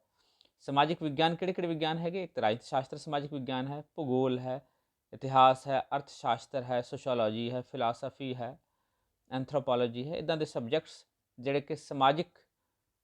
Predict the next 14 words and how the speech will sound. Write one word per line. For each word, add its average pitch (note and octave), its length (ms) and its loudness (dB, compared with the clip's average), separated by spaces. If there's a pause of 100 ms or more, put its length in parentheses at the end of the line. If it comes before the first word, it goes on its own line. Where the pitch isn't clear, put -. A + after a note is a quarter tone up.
(640)
ਕਿਰਿਆਵਾਂ C#3+ 480 2
ਨਾਲ C3 160 0
ਸੰਬੰਧਿਤ B2 560 -4
ਹੁੰਦੇ A2+ 260 -4
ਨੇ, G#2 160 -6
ਜਿਹੜੇ A2 180 -4
ਕਿ A#2 120 -12
ਵਿਅਕਤੀ A#2+ 340 -6
ਦੇ D#3+ 80 -2
ਕਿਰਿਆਵਾਂ A#2+ 380 -2
ਨਾਲ A2 100 -4
ਸੰਬੰਧਿਤ G2+ 500 -10
ਹੁੰਦੇ A2 260 -8
ਨੇ, C#3 160 -10